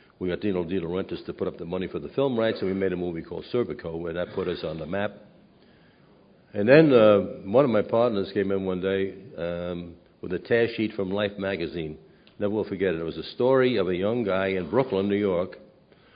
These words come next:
who robbed a bank to get his lover a sex change operation. And he said, "What do you think?" I said, "Well, it's really <laughs> not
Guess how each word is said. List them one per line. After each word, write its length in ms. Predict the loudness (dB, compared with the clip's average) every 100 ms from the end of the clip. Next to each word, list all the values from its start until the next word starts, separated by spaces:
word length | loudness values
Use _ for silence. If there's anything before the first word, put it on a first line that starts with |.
| _ -8
who 260 | -2 0 2
robbed 320 | 4 4 4
a 40 |
bank 400 | 2 4 4 0 -6 -18 -20 -20 -10
to 100 | -6
get 200 | -2 -2
his 140 | -2
lover 380 | -2 -2 -2 -2
a 60 | -4
sex 280 | -4 -6 -6
change 300 | -6 -4 -4
operation. 640 | -6 -8 -6 -8 -8 -12 -16 -20 -20 -20 -20 -20 -20 -20 -20 _ _ -20 -20 -20 -20 _ _ -4
And 380 | 0 2 4
he 100 | 4
said, 100 | 6
"What 120 | 12 12
do 100 | 12
you 60 |
think?" 260 | 12 12 12
I 120 | 2
said, 220 | 0 0
"Well, 260 | 2 2 2
it's 160 | -2 0
really 220 | 2 2
<laughs> 20 |
not 360 | 4 4 4